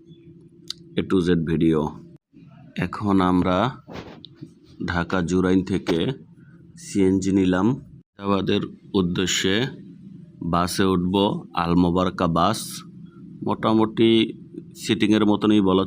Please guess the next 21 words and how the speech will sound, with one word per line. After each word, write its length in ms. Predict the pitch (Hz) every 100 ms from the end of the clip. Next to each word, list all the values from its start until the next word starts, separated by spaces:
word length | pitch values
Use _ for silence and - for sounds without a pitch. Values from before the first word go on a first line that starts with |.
| 95
চলে, 220 | 87 90 139 - - -
পাঁচশো 300 | 95 92 - 87
পঞ্চাশ 320 | 92 90 92 -
টাকা 160 | 90 87
ভাড়া, 320 | 82 82 95 131 - _ _ - - -
অন্যান্য 340 | 101 101 101 101 98
গাড়িতে 300 | 98 98 98
সাতশো 420 | - 92 - 90 -
টাকা। 240 | 82 85 110 - - - - - -
যাই 200 | 85 90 98
হোক, 200 | 98 113 - - 87
এই 80 | 87 87
আমাদের 280 | 87 85 90
হোটেল, 440 | 87 85 - 90 101 - - - - - - - - - -
হোটেলে 380 | 87 87 87 85 82
আইসা 260 | 85 87 87
পৌঁছাইলাম 560 | - 87 85 90 85 95
সকাল 360 | 95 - - 87 80
ভোরে। 280 | 82 80 87 - - - - - - - 1077 - - - - - - 170 - - - - - - - - 78
আমরা 260 | 82 90 95 98
সবাই 280 | 87 92